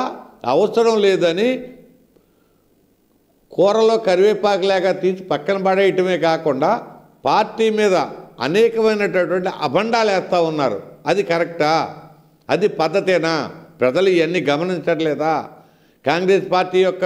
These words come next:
విధానాలు, కాంగ్రెస్ పార్టీ యొక్క పరిస్థితులు, కాంగ్రెస్ పార్టీ చేసినటువంటి పనులు,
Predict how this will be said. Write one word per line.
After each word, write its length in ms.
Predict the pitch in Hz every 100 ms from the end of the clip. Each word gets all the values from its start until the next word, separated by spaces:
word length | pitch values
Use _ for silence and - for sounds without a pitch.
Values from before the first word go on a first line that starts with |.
| 156
విధానాలు, 540 | 160 180 185 185 190 190 -
కాంగ్రెస్ 380 | 160 180 185 170 185
పార్టీ 260 | 185 180
యొక్క 220 | 185 180 151 -
పరిస్థితులు, 520 | 160 160 185 185 190 185
కాంగ్రెస్ 340 | 170 180 190 151
పార్టీ 260 | 180 165 175 -
చేసినటువంటి 640 | 180 160 185 175 165 151 - 165
పనులు, 260 | 180 208